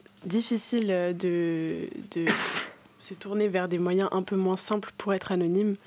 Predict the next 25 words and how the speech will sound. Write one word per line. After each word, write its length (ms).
Mais 60
je 80
pense 160
que 80
l'anonymat 420
reste 300
quand 100
même 160
très 240
important, 520
ou 100
en 80
tout 120
cas 200
être 320
au 80
moins 220
conscient 480
qu'il 180
y 20
a 0
des 300
possibilités 680
d'être 240
anonyme, 440